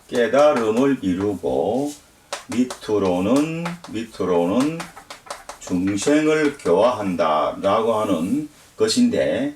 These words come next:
이것은, 이것은 서승불교에서 위로는 깨달음을 이룬다라고 하는 것에 중생을 교화한다라고 하는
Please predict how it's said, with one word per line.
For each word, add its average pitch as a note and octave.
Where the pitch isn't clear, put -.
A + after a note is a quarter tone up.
이것은, D3
이것은 A#2+
서승불교에서 A2+
위로는 C#3
깨달음을 B2+
이룬다라고 C#3
하는 C#3+
것에 A2+
중생을 A#2+
교화한다라고 A2
하는 A2+